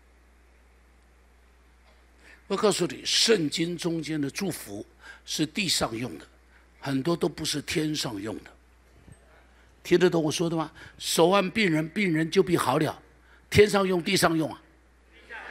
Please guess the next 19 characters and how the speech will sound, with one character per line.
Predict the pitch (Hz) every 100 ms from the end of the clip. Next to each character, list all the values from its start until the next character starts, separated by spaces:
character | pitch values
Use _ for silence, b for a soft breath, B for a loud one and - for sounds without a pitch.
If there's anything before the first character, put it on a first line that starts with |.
| - - - - - - - - - - _ _ _
天 | - 226 220
上 | 214
还 | 165 165
有 | 175 135 -
要 | - 202
你 | 170
手 | - 123
按 | 139
病 | 143 147
人 | 107 95
啊？ | 104 - - - - - - - - - - - - - - _ _ _ _ _ _ _
天 | - 285
上 | 277
没 | 285
有 | 311
病 | 320 311 262
人 | 247
了 | 254
嘛？ | 269 240 196 131 -